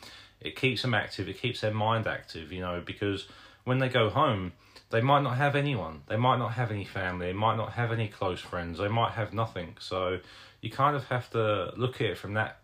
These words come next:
point of view. And I think sometimes, for a lot of the time actually, that aspect has been ignored. It's true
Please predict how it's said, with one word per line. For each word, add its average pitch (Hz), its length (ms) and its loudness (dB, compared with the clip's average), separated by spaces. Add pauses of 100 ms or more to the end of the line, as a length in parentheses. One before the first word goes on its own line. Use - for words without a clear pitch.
(100)
point 110 280 0
of 85 80 -6
view. 123 220 2
And 107 100 4
I 101 40 2
think 135 260 -4
sometimes, 110 800 0
for - 180 -4
a 139 60 2
lot 160 240 2
of 123 100 0
the - 60 -12
time 90 240 0
actually, 80 480 -8 (500)
that 120 280 4
aspect 113 480 2
has 107 240 2
been 101 160 -4
ignored. 98 580 -2
It's 107 240 -6
true 131 580 -2